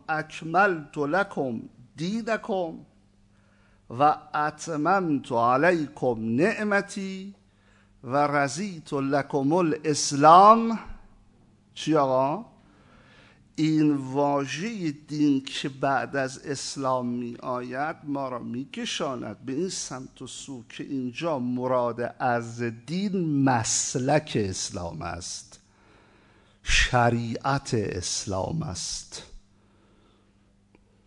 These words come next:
این هم معنای دوم. معنای سوم این که برای دین وجود دارد،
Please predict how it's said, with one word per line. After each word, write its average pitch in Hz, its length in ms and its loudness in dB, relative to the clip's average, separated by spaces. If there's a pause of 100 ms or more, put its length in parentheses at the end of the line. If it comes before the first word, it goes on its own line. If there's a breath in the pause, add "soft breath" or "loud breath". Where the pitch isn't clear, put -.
(1500 soft breath)
این 147 160 2
هم 151 500 0 (460)
معنای 123 600 -6
دوم. 107 680 -14 (2250 loud breath)
معنای 190 580 2
سوم 202 760 -4
این 226 160 -4
که 202 200 -6
برای 156 840 0 (260)
دین 220 360 0
وجود 147 600 -4
دارد، 151 640 0